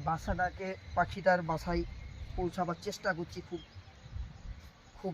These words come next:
রিস্ক গাছে চড়া, দেখতেই পাচ্ছেন। এই পাখিটা <clears throat> তার মায়ের কাছে যাওয়ার জন্য ছটফট করছে। আমি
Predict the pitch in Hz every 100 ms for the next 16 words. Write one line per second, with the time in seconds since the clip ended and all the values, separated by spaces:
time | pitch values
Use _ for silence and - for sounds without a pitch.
0 | 165 202 - - - - - 170 170 180
1 | 175 170 175 - - - - - - 185
2 | 170 - 190 180 165 - 240 - - -
3 | - - - - - - - - - -
4 | - - - - 208 160 - - - -
5 | 233 185 202 - - - - 247 - -
6 | 226 202 208 175 151 - - - - -
7 | - - 156 156 175 180 180 175 160 170
8 | 156 170 170 156 175 - 190 - 170 -
9 | 220 - - - - - - 190